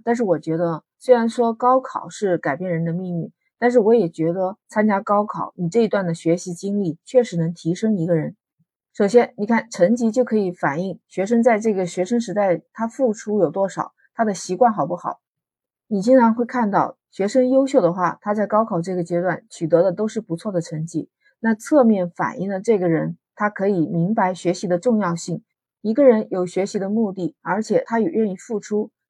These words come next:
更加是懂得坚持。因为在高考上能取得好的成绩，不是一点点的，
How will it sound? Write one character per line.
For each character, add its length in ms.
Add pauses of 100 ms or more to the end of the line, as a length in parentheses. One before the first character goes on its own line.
更 220
加 160
是 100
懂 220
得 160
坚 260
持。 260 (520)
因 140
为 120
在 140
高 180
考 160
上 220
能 160
取 120
得 120
好 200
的 120
成 260
绩， 300
不 120
是 260
一 200
点 240
点 220
的， 100